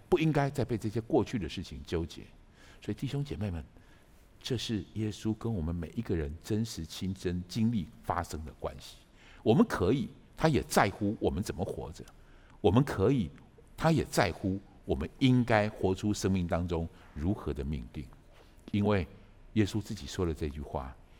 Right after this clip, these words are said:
耶稣说：“我就是光，我光来，你们就不走在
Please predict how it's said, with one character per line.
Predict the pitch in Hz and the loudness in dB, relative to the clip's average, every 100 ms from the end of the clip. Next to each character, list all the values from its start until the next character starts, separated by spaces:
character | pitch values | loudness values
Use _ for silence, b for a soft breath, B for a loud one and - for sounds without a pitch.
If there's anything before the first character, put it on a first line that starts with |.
| b b | b b
耶 | 101 98 | 0 0
稣 | - 95 | 0 -2
说 | 104 95 92 - | 0 0 -2 -8
：“我 | 69 | -8
就 | - | -8
是 | - | -10
光， | - - 60 57 - - - - b b b | -10 -8 -8 -10 -16 -20 -20 -20 b b b
我 | - 85 - - | 2 2 0 4
光 | 123 143 | 6 6
来， | 120 71 69 b b | 2 -2 -6 b b
你 | - | -8
们 | 69 | -2
就 | 104 | -2
不 | 101 | -2
走 | - | -6
在 | 71 | -6